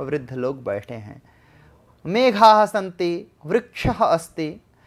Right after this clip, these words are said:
इस तरह आप इन पदों की सहायता से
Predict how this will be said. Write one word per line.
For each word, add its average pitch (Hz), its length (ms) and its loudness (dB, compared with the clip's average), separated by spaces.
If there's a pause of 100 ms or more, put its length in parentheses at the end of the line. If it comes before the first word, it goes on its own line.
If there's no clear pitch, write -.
(220)
इस - 200 -4
तरह 262 200 2
आप 156 520 2 (840)
इन 220 300 -4 (160)
पदों 151 320 6
की 269 200 -2
सहायता 143 560 0
से 110 380 -4